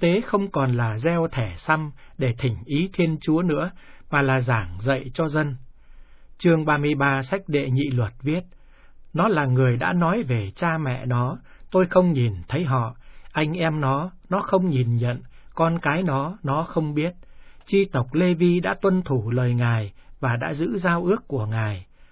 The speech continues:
Họ dạy những quyết định của Ngài cho nhà Gia-cóp, luật của Ngài cho Israel." Các tư tế dạy dỗ các điều luật của Chúa cho dân, và khi ai không biết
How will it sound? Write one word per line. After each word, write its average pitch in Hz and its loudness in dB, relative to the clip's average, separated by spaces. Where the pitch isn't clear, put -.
Họ 139 -2
dạy 143 -2
những 160 -2
quyết 247 -2
định 143 -4
của 131 -2
Ngài 117 0
cho 180 0
nhà 120 0
Gia-cóp, 160 -2
luật 147 2
của 123 0
Ngài 107 -2
cho 147 -2
Israel." 135 -2
Các 190 0
tư 151 2
tế 147 0
dạy 143 -4
dỗ 139 -4
các - -6
điều 131 2
luật 123 0
của 101 -4
Chúa 160 0
cho 180 0
dân, 156 0
và 131 2
khi 190 -2
ai 185 0
không 185 0
biết 220 0